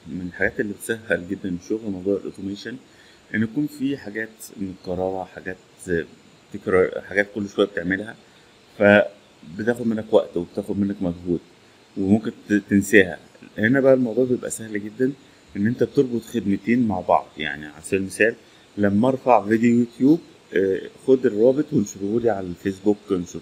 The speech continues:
لي على، آه، تليجرام، انشره لي على ال-، كذا. بدل ما أنت كنت بتعمل الموضوع دوت manual، فكان بياخد منك وقت، لا،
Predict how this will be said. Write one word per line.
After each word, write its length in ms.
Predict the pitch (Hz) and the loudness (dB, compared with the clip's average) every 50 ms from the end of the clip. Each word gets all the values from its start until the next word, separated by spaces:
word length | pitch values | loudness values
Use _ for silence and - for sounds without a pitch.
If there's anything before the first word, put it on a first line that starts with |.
| 85 87 | -12 -10
لي 260 | 92 92 95 92 95 - - _ _ - - - - _ - | -10 -10 -10 -12 -16 -18 -20 _ _ -20 -20 -20 -20 _ -4
على، 540 | - 87 87 87 87 87 87 87 87 82 - - - - | -2 0 2 2 4 4 4 4 2 0 -2 -6 -8 -4
آه، 180 | 82 90 87 - - | -2 -2 -2 -4 -6
تليجرام، 580 | 92 90 92 90 98 95 95 101 101 101 90 78 | -2 -2 0 4 6 8 8 8 8 6 2 0
انشره 420 | 85 85 - 87 85 87 95 95 | -2 -6 -10 -10 -4 0 2 4
لي 60 | 95 | 4
على 220 | 92 87 87 87 90 | 4 4 4 4 4
ال-، 440 | 90 90 90 90 87 80 80 90 - - | 0 -2 -4 -4 -2 -2 -4 -4 -2 -2
كذا. 280 | 101 95 95 104 101 - _ _ _ _ _ _ _ - | -4 -2 -2 -4 -6 -6 _ _ _ _ _ _ _ 4
بدل 240 | - 117 127 139 127 | 8 8 8 8 6
ما 80 | 131 143 | 4 2
أنت 120 | 139 139 | 0 -2
كنت 260 | 117 - - - - - - - | -4 -6 -10 -14 -20 -20 2 6
بتعمل 500 | 135 135 131 120 123 127 120 123 - - | 8 8 8 8 6 2 2 0 0 0
الموضوع 480 | 92 95 98 95 95 95 113 113 113 | 0 0 -2 -4 -4 0 0 0 2
دوت 320 | 104 110 110 104 101 95 92 - | 4 2 2 6 4 4 4 4
manual، 360 | 104 110 117 131 139 151 147 143 - - | -2 0 2 2 0 0 0 -4 -10 -16
فكان 220 | 113 - 107 98 | -2 0 0 0
بياخد 220 | 98 107 - - | 0 -8 -2 -2
منك 240 | 113 113 113 107 - | -2 0 -2 2 6
وقت، 180 | 123 131 - - - - | 6 6 6 4 -4 -2
لا، 220 | 101 101 - - | 0 0 0 0